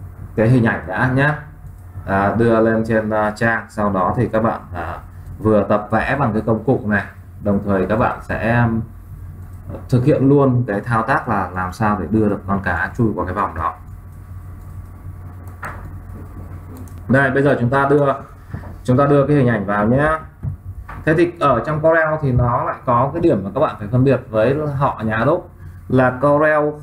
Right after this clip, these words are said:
không có lệnh open cho một bức ảnh. Corel chỉ có thể import nó vào như là một tài liệu bên ngoài. Và thêm một điểm nữa tôi nói luôn, đấy là Corel khi đưa một tài liệu ảnh vào trong cái tài,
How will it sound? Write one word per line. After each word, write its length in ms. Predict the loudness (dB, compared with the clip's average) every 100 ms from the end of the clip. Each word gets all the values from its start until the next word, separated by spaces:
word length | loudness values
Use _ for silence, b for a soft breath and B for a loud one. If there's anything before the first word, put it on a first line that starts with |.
| 0
không 420 | 2 2 -2 0
có 320 | 2 2 2 2
lệnh 120 | 0 0 2
open 480 | 4 4 2 2 2
cho 100 | 4
một 160 | 4 4
bức 140 | 2
ảnh. 340 | 0 -2 -8 -10 -12 -16 -16 -2
Corel 380 | 2 4 4 2 4
chỉ 260 | 4 4
có 140 | 2 2
thể 140 | 2 2
import 500 | 4 4 4 2 2
nó 120 | 0 2
vào 260 | 2 2
như 200 | 0 2
là 120 | 2
một 160 | 2 0
tài 140 | 2 2
liệu 140 | 2
bên 140 | 2
ngoài. 260 | 4 4 0 -4 -18 -18 -16 -16 -16 -16 -2
Và 400 | 2 4 2 2
thêm 200 | 2 4
một 100 | 4
điểm 240 | 4 2
nữa 160 | -2 0
tôi 100 | 2
nói 180 | 2 4
luôn, 320 | 4 2 0
đấy 140 | 0 2
là 100 | 0
Corel 540 | 0 2 4 2 2 -4 -14
khi 400 | 0 4 4 4
đưa 340 | 6 6 4
một 220 | 2 -2 -2
tài 280 | 0 2 4
liệu 260 | 6 4 2 0
ảnh 220 | 0 0 -2 -2
vào 260 | 0 0 2
trong 360 | 2 2 0 -6 -16 -18 -18 -16 -16 -16 -14 -14 -14 0
cái 180 | 2 2
tài, 160 | 0